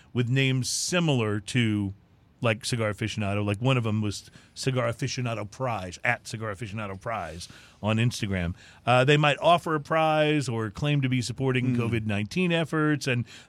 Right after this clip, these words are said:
Speaker 1: then they start requesting personal information, such as your bank account and social security number.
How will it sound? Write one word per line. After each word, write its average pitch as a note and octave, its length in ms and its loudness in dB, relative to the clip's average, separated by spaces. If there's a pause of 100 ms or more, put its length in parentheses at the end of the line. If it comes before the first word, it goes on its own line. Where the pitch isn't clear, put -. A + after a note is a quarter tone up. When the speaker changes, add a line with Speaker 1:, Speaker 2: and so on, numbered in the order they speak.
Speaker 1:
then G3+ 220 2
they A3+ 100 4
start F3 240 0
requesting D3 460 -2
personal D3 380 -2
information, C3+ 680 -4 (260)
such F3 260 0
as D#3+ 140 0
your E3+ 80 6
bank D#3+ 340 2
account C3 480 4 (200)
and C3+ 160 6
social C3+ 400 2
security A2+ 520 0
number. F2 340 -2